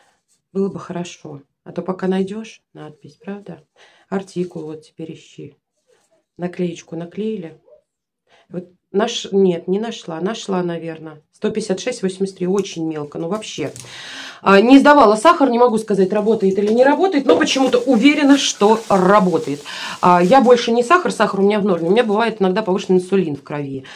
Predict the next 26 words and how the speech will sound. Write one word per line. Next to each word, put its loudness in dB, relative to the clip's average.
А, 2
это 2
немножко 2
другая 2
песня. 2
И 6
вот 2
с -8
этой 0
целью -2
я 4
именно 0
этот -2
бат 0
и -2
беру. -6
Магний 2
на -4
постоянной -2
основе. -4
Просто -8
еще -6
несколько -6
баночек -6
в -20
запасе. -10